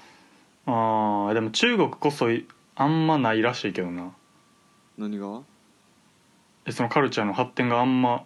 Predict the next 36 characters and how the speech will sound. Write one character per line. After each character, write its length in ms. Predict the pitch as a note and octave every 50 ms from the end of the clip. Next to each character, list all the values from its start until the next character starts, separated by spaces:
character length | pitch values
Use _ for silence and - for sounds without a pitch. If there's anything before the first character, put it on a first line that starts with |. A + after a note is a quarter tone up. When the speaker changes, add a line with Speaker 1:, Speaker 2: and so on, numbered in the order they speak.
| - _ _ -
Speaker 1:
目 120 | - A#2+
ま 180 | B2 B2 A#2+ A#2
ぐ 100 | A#2 A#2+
る 80 | B2+ A2+
し 120 | - -
く 100 | - -
は 80 | F2+ F2+
な 160 | F#2 F2 E2
い。 100 | C2+ - - - - _ _ _ _
Speaker 2:
あ 40 | -
ー、 680 | G#2+ A2 A2+ A2+ A2+ A2+ A2+ A2+ A2+ A2+ A2+ A2+ A2+ A2
ま 60 | A2+
あ 40 | A2+
確 320 | G#2+ - C3+ B2+ - - -
か 140 | - A2+
に 140 | G#2 G#2+ G#2
な。 640 | A2 A2+ A2+ A#2 A#2 A#2 A#2 A#2 A#2 A#2 A#2 A#2 A#2+ - _ _ _ _ _ -
Speaker 1:
や 60 | -
っ 40 | A2+
ぱ 60 | A#2+
ま 80 | A#2+ A2+
あ 20 | G#2+
政 240 | - B2+ A#2 A2+ G#2+
治 40 |
的 200 | - B2 G#2+ B2
な 80 | A2+ A2
部 120 | G#2+ A2+ G#2+
分 140 | G#2+ G2+ G2
も 140 | F#2+ F#2+
あ 40 | G2
る 80 | G#2 G2+
や 80 | F#2+ F2+
ろ 80 | F#2
う 60 | F2+ F2+
け 100 | - F#2+
ど。 240 | F#2+ F2+ F2 F2+